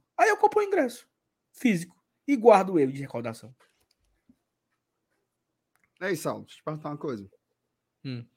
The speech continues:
Speaker 2: Tu foi em, tu foi em quantas viagens internacionais? Foi contra o Independente, contra o River Plate e contra o Estudiantes, não é isso?
Speaker 1: Perfeitamente.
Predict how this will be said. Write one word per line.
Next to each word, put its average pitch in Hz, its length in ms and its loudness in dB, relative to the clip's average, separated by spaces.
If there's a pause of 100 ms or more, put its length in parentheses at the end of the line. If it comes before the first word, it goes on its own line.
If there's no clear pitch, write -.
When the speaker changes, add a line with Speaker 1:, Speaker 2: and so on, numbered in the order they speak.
(280)
Speaker 2:
Tu 202 80 -2
foi 220 200 0
em, 214 60 2
tu 208 160 0
foi 208 180 0
em 208 60 -2
quantas 190 360 -4
viagens 156 360 2
internacionais? 147 720 -6
Foi 139 160 -4
contra 147 320 -6
o 139 40 -2
Independente, 139 800 -6 (840)
contra 151 300 -4
o 151 40 2
River 147 360 2
Plate 175 420 -4
e 196 120 -12
contra 170 300 -2
o - 20 -10
Estudiantes, 151 460 -2
não 123 120 -6
é 135 40 -6
isso? 147 200 -12 (1000)
Speaker 1:
Perfeitamente. 143 680 -6